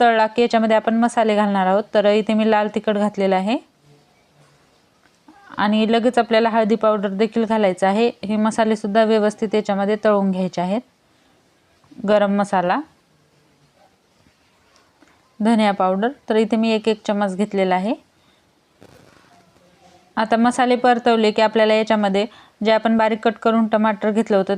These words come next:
ते घालायचं आहे आणि टमाटर व्यवस्थित आपल्याला शिजू द्यायचं आहे.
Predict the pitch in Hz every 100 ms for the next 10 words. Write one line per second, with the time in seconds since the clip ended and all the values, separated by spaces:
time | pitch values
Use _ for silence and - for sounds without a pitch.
0 | 220 208 220 202 185 185 180 233 330 _
1 | _ _ _ _ _ _ _ _ _ _
2 | _ _ _ _ _ - 202 214 220 233
3 | 233 220 220 233 233 233 247 240 226 226
4 | 220 220 240 214 233 220 202 190 190 233